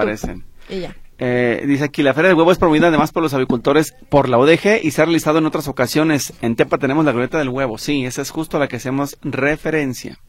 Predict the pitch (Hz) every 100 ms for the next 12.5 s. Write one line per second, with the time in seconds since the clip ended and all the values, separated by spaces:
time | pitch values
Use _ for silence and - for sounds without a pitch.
0 | - - - - - - 240 269 262 269
1 | - 302 320 302 302 302 302 302 302 311
2 | 311 - 262 269 269 262 262 262 - -
3 | 311 320 320 320 311 269 262 269 269 277
4 | 285 240 - 254 - 247 240 - - _
5 | - 233 233 285 320 320 254 226 226 220
6 | 226 226 254 285 277 269 247 285 277 -
7 | - 254 240 233 226 226 - 226 240 277
8 | 277 240 226 233 269 277 - 226 226 247
9 | 240 247 254 233 220 214 208 - - -
10 | - - 294 254 - 277 269 269 294 320
11 | 311 294 269 247 262 330 381 - 226 214
12 | 208 220 262 392 453